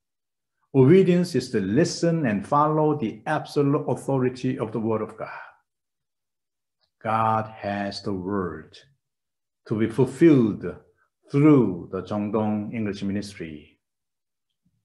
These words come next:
Serving in the Zhongdong English Ministry, I came to realize and I came to hear of God's overjoyed will for us. This is the vision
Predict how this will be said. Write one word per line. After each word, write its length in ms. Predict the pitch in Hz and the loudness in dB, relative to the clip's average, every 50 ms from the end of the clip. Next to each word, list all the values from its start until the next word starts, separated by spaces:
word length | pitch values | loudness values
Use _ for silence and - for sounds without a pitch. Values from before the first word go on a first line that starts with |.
| _ _ _ _ _ _ _ _ _ _ _ _ _ _ _ - | _ _ _ _ _ _ _ _ _ _ _ _ _ _ _ -12
Serving 720 | - - 147 139 135 131 127 135 127 131 127 123 117 117 | -4 2 4 4 4 6 4 4 6 6 4 2 2 0
in 380 | 123 123 123 120 117 113 107 104 | 2 2 4 4 4 2 0 0
the 120 | 98 95 | -2 -2
Zhongdong 420 | 95 - 113 110 107 101 107 107 107 | -2 -2 -2 -2 -2 -2 -2 -4 -4
English 240 | 110 104 95 98 - | -4 -6 -6 -4 -4
Ministry, 760 | 98 104 110 110 - - 110 101 101 95 92 92 92 92 - _ _ _ _ _ _ _ _ _ - - | -4 -4 -4 -4 -4 -4 -2 -2 -2 -2 -4 -6 -8 -12 -18 _ _ _ _ _ _ _ _ _ -8 -4
I 520 | 104 107 107 107 107 107 107 104 101 104 - | -2 0 0 0 0 0 -2 -2 -4 -6 -10
came 420 | - - - 127 131 135 139 139 139 | -12 -4 0 2 4 4 4 2 2
to 120 | 143 131 | 0 2
realize 680 | 123 135 131 135 127 107 90 85 76 76 80 80 - 98 | 2 4 4 4 4 4 2 0 0 -4 -6 -10 -10 -8
and 240 | 92 92 92 90 | -8 -8 -8 -8
I 280 | 87 90 92 92 95 95 | -6 -6 -4 -4 -6 -8
came 380 | 95 - - 113 110 110 110 110 | -10 -6 -6 -4 -4 -4 -4 -4
to 100 | 120 110 | -4 -6
hear 420 | 113 - - 131 127 120 107 95 | -4 -4 -2 2 2 2 2 2
of 640 | 87 82 78 - 101 98 95 92 90 90 98 90 85 | -2 -4 -8 -6 -6 -4 -4 -4 -6 -6 -8 -10 -8
God's 560 | - 101 98 92 90 - - - - - _ _ - | -6 -4 -4 -4 -4 -8 -12 -16 -18 -18 _ _ -2
overjoyed 580 | 127 127 127 135 131 - 110 98 98 95 95 95 | -2 0 0 -2 -2 -2 -2 -2 -2 -4 -4 -8
will 460 | 95 85 80 87 92 87 87 87 87 - - - | -10 -10 -10 -10 -10 -10 -10 -10 -14 -14 -14 -10
for 200 | - 82 82 90 | -10 -10 -8 -10
us. 600 | 90 - - - - - - - - - - _ _ _ _ _ _ _ _ _ _ _ _ _ _ _ _ _ _ _ _ _ _ _ _ _ _ _ | -12 -12 -12 -14 -14 -14 -14 -14 -16 -18 -20 _ _ _ _ _ _ _ _ _ _ _ _ _ _ _ _ _ _ _ _ _ _ _ _ _ _ _
This 220 | - 117 107 - - | -4 -2 -2 -2 -4
is 140 | 113 - - | -6 -2 -2
the 80 | 117 | -4
vision 880 | 92 - 104 117 120 117 - - 117 104 95 92 87 82 78 80 85 | -4 -2 -2 0 0 0 0 0 0 0 0 0 -4 -6 -8 -12 -16